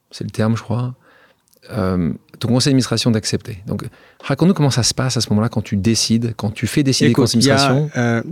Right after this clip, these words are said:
Speaker 2: il se
Speaker 1: d'utiliser
Speaker 2: passe,
Speaker 1: leur argent
Speaker 2: il se passe
Speaker 1: différemment.
Speaker 2: plein de choses. D'abord, tu comprends rien, tu ne sais rien, t'es dans une opacité totale,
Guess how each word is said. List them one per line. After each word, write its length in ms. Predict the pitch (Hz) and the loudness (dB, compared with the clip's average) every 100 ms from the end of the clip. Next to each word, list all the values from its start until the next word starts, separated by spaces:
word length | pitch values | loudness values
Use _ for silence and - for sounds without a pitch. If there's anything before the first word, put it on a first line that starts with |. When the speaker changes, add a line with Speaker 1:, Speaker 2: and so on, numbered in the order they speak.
| - _ _ _ - - | -16 _ _ _ -14 0
Speaker 2:
il 80 | - | 2
se 60 | |
Speaker 1:
d'utiliser 280 | - - 139 | 4 4 4
Speaker 2:
passe, 20 | |
Speaker 1:
leur 120 | 120 | 0
argent 300 | 113 113 120 | 0 0 0
Speaker 2:
il 100 | 120 | 0
se 60 | 107 | 0
passe 100 | 107 | 2
Speaker 1:
différemment. 200 | 107 98 | 2 2
Speaker 2:
plein 120 | 143 | 0
de 40 | 131 | -2
choses. 160 | - | -2
D'abord, 340 | 123 139 175 - _ _ _ | -2 0 0 -2 _ _ _
tu 120 | - 117 | -8 -6
comprends 300 | 104 101 95 | -4 -2 -2
rien, 360 | 104 139 208 - _ - _ _ _ | 0 -2 -4 -10 _ -20 _ _ _
tu 120 | - | -2
ne 60 | 120 | 0
sais 240 | - 139 | 0 -2
rien, 340 | 104 90 92 135 - _ _ _ _ - | -2 -2 -2 -4 -10 _ _ _ _ -6
t'es 120 | 117 | -2
dans 100 | 110 | 0
une 160 | 104 117 | 2 0
opacité 480 | 110 107 110 107 95 | 0 -4 -4 -4 -4
totale, 440 | 92 98 107 | -4 -2 -2